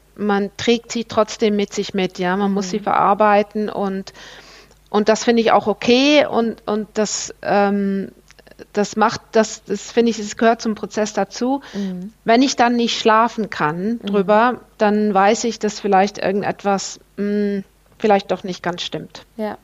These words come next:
Speaker 2: würde ich tatsächlich auch, auch unterschreiben, zumindest wenn man's mehr als ein, zwei Nächte mit sich irgendwie rumträgt, ja.
Speaker 1: Ja, dann
Speaker 2: Ähm,
Speaker 1: hinterfragt man sich.
Speaker 2: ja,
Speaker 1: Und das
Speaker 2: absolut, total.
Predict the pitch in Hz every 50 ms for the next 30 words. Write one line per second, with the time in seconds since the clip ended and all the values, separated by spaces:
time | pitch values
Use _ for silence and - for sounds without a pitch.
0 | _ _ _ _ _ _ - 220 208 202 208 - 214 190 202 202 196 - 202 196
1 | 202 - 196 196 185 - - - - - - 202 185 - - 196 190 196 190 -
2 | - - 202 196 196 190 190 185 - 202 196 202 202 196 190 - - 196 202 202
3 | 190 185 - 202 196 196 196 - 190 185 - - - - 196 190 190 - - 185
4 | 185 190 190 190 - - 185 190 175 165 - 185 180 - - - 190 180 185 170
5 | - 190 190 - - - 185 180 170 - - - 190 196 196 190 214 - _ -
6 | - - - - - - 208 202 196 190 - - - 208 202 196 196 202 202 196
7 | 190 190 208 196 208 196 - - 175 185 - - - 160 156 - - 170 - -
8 | - - - 208 202 214 - 190 190 233 220 214 196 180 170 - - - - -
9 | - - 190 - - 202 190 190 190 185